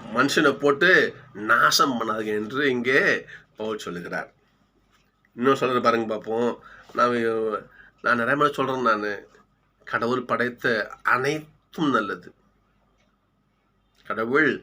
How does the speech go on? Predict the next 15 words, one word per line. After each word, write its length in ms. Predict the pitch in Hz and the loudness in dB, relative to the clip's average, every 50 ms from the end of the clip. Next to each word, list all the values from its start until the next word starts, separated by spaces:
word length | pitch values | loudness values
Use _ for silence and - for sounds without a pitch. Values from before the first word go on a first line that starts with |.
| - - - - _ _ | -10 -20 -20 -20 _ _
இந்த 140 | - 117 110 | -10 -6 -6
உலகை 280 | 107 113 117 120 127 | -2 0 0 0 0
படைச்ச, 320 | 120 - 117 117 110 - 120 | 0 0 -2 -2 -2 -2 -4
நிர்மாணிச்சாரு. 720 | 113 110 113 123 123 120 110 107 - 113 98 98 104 120 127 - - - _ _ _ _ _ _ _ _ _ _ - - | -4 0 2 2 2 2 0 -4 -4 -4 -4 -4 -4 -4 -4 -6 -10 -16 _ _ _ _ _ _ _ _ _ _ -10 -4
எதையும் 580 | 135 143 147 156 170 196 202 214 247 269 269 | 0 2 2 2 4 4 4 4 4 4 4
அவர் 220 | 262 226 208 185 165 | 6 6 6 6 6
வந்து 300 | 160 160 160 160 165 160 147 139 127 120 117 113 104 104 - - _ _ _ _ _ - 123 - _ | 4 4 4 2 2 4 4 4 4 4 2 0 -4 -8 -10 -14 _ _ _ _ _ -20 -20 -8 _
தப்புன்னு 400 | - 135 135 - - - 170 170 160 - | -2 -2 -2 -2 0 0 0 0 0 0
சொல்லலை. 320 | - 110 104 95 - - - - _ _ _ _ _ _ _ _ _ _ _ _ _ _ _ _ _ _ _ _ _ _ _ _ _ _ _ _ _ _ _ _ _ _ _ _ _ - | -2 -4 -4 -4 -8 -12 -16 -20 _ _ _ _ _ _ _ _ _ _ _ _ _ _ _ _ _ _ _ _ _ _ _ _ _ _ _ _ _ _ _ _ _ _ _ _ _ -8
அனைத்தையும் 800 | 104 107 123 131 135 131 - _ - - 165 165 165 156 147 - | -6 -4 -4 -4 -6 -8 -12 _ -6 -2 -2 0 -2 -2 -4 -2
பார்த்தார், 540 | 131 123 123 120 - - 143 151 170 175 - - - - _ _ | 0 0 0 0 0 0 2 2 2 0 -4 -10 -18 -20 _ _
நல்லது 600 | - 101 107 110 120 127 139 139 143 147 143 139 135 | -12 -4 0 2 2 2 2 2 2 2 2 2 0
என 220 | 123 117 117 117 113 | 0 2 0 -2 -4
கண்டார். 580 | - - 98 87 87 82 82 78 - - - _ _ _ _ _ _ _ _ _ _ _ _ _ _ _ _ _ _ _ _ _ - | -6 -10 -12 -12 -12 -12 -12 -12 -14 -14 -18 _ _ _ _ _ _ _ _ _ _ _ _ _ _ _ _ _ _ _ _ _ -6
அவர் 320 | - 98 117 117 123 113 | -4 -4 -2 0 0 -2